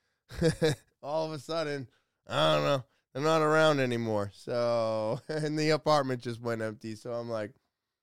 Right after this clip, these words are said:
I knew something shady was <laughs> going on next door, but, uh, oops. Hey, that's what you get for doing shady shit, man. It's what you get.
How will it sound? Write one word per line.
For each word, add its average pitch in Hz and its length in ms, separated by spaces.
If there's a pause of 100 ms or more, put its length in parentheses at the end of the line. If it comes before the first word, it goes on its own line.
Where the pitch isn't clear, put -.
(1500)
I 113 80
knew 160 180
something 135 340
shady 123 360
was 127 160
<laughs> - 20
going 165 320
on 151 200
next 143 240
door, 135 340
but, 117 260
uh, 107 240 (680)
oops. - 400 (540)
Hey, 147 260 (200)
that's 214 200
what 277 100
you 269 80
get 226 200
for 190 100
doing 185 300
shady 165 360
shit, 139 320
man. 117 380 (180)
It's - 100
what 185 160
you 196 100
get. 170 260